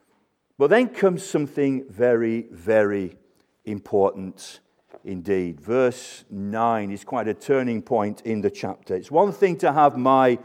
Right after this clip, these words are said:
my gifts, but how will I use my gifts? Well, they have to be used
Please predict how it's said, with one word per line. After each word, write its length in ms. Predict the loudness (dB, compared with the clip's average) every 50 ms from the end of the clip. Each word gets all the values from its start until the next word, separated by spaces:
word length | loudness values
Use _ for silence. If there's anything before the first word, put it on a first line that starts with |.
| -12 -20 -20 -20 _ _ _
my 240 | -6 -2 0 0 0
gifts, 540 | -2 2 2 2 2 2 0 -8 -18 -20 -4
but 220 | -4 -2 -2 -2
how 640 | -6 -10 -6 -2 0 2 4 4 4 4 2 0 -4 -14 -20 -20 _ _ _ _
will 280 | -2 4 6 6 8 8
I 200 | 6 6 6 4
use 920 | 2 0 -2 -6 -8 -2 2 2 4 4 2 0 -4 -6 -8 -12 -16 -18 -20 _ _
my 560 | -10 -8 -4 -4 -2 -2 -2 -2 -4 -6 -8 -12 -18 -18 -10
gifts? 840 | -6 -6 -6 -6 -8 -14 _ _ _ _ _ -20 -20 -20 -20 _ _ _ _ _ _ _ _ _ _ _ _ _ _ _ _ _ _ _ _ _ _ _ _
Well, 200 | 0 0 2 4
they 160 | 4 4 4
have 240 | 2 0 -2 -2 -4
to 80 | -6 -2
be 160 | -2 -2 -2
used 640 | 0 0 0 0 0 -2 -6 -10 -14 -16 -20 -20